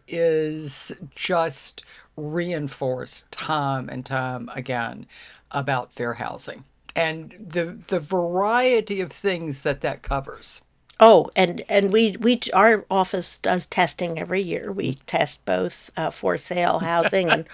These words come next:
Speaker 1: <laughs>
Speaker 2: all parts of the process.
Speaker 1: Mm-hmm.
Speaker 2: So, um, salespeople, um, we haven't tested appraisals, which of course the federal government has been looking at
Speaker 1: Yes.
Speaker 2: to see the difference in how, uh, people are treated depending on,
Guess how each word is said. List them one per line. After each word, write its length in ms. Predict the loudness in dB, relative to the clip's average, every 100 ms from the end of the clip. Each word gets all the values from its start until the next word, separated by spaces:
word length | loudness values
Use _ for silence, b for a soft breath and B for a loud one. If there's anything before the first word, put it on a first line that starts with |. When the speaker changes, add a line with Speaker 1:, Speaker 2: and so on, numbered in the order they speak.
| B B
Speaker 1:
<laughs> 220 | B 8
Speaker 2:
all 180 | 8 8
parts 460 | 6 6 6 4
of 100 | 0
the 80 | 0
process. 640 | 4 8 8 6 4 2 2
Speaker 1:
Mm-hmm. 200 | -2 0
Speaker 2:
So, 340 | 0 0 -4 -10 B B B -4
um, 460 | -2 0 -2 -4
salespeople, 1400 | -4 2 6 6 4 -2 -2 0 0 0 0 -4 -6 -8
um, 600 | -2 -2 0 -2 -2 -6 -8 B B
we 100 | 4
haven't 280 | 8 6 6
tested 360 | 2 2 2 0
appraisals, 680 | 2 2 2 0 -4 -4
which 280 | -2 -2 -4
of 100 | -8
course 240 | -4 -2 -2
the 140 | -4
federal 340 | 0 0 0
government 400 | 2 0 2 0
has 160 | 0 -4
been 220 | -6 -8
looking 320 | -8 -6 -6 -2
at 220 | -2 0
Speaker 1:
Yes. 520 | 2 2 -2 -10 -8
Speaker 2:
to 120 | -4
see 240 | -2 -2 -2
the 120 | -2
difference 420 | -4 -4 -6 -6
in 100 | -6
how, 480 | -2 0 0 -2 -6 -12 -8
uh, 180 | -6 -4
people 420 | -2 -2 -2 -8
are 80 | -8
treated 420 | -8 -6 -6 -6
depending 560 | -8 -8 -8 -6 -6
on, 360 | -6 -6 -6